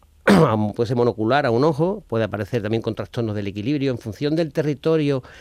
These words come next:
de las arterias que están afectadas por ese ictus, pues la sintomatología es variable, ¿no? Tenemos dos grandes, eso, mm, el doctor Moniche sabe más que yo, tenemos dos grandes sistemas arteriales en el cerebro, el sistema carotidio y el que va, digamos, el anterior y el sistema vertebrobasilar, que sería el posterior. Entonces,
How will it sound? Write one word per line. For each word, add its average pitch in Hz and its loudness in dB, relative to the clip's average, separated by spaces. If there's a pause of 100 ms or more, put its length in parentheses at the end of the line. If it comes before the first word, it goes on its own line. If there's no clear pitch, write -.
(140)
de 131 -4
las 120 -2
arterias 135 -2
que - -10
están 127 -8
afectadas 131 -4
por 113 -4
ese 131 -6
ictus, 151 -8
pues - -6
la 117 -8
sintomatología 113 -4
es 131 -6
variable, 110 -2
¿no? 131 -6 (420)
Tenemos 131 0
dos 147 0
grandes, 143 0
eso, 123 -2
mm, 117 -2 (500)
el 120 0
doctor 123 -2
Moniche 131 0
sabe 131 2
más 127 0
que 131 -4
yo, 143 -2 (160)
tenemos 123 0
dos 131 0
grandes 143 0
sistemas 135 -2
arteriales 135 0
en 135 0
el 131 -2
cerebro, 139 -2
el 135 0
sistema 127 -2
carotidio 127 -2
y 123 -2
el 110 -4 (380)
que 120 -2
va, 117 2
digamos, 120 0
el 131 0
anterior 127 2
y 127 2
el 113 0
sistema 123 -6
vertebrobasilar, 113 0
que - -8
sería 113 -2
el 107 -4
posterior. 127 -2
Entonces, 139 -2